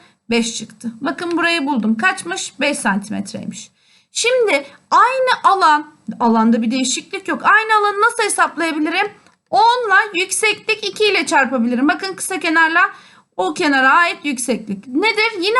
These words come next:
altmışmış cevap. O zaman buradaki yükseklik kaç oldu? O da altı santimetre oldu.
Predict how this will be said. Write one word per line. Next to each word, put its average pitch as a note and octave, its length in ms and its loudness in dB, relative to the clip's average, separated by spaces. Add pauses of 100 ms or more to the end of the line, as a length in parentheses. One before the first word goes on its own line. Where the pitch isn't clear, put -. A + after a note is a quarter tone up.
(140)
altmışmış D#4+ 580 -4
cevap. C#4 480 0 (520)
O C#4+ 80 2
zaman E4 380 4
buradaki D#4+ 400 -4
yükseklik D4+ 540 -6
kaç D4+ 240 -4
oldu? D4 460 0 (420)
O A#3 140 2
da D4 260 2 (280)
altı C4 380 2
santimetre D4 640 0
oldu. D4 380 -2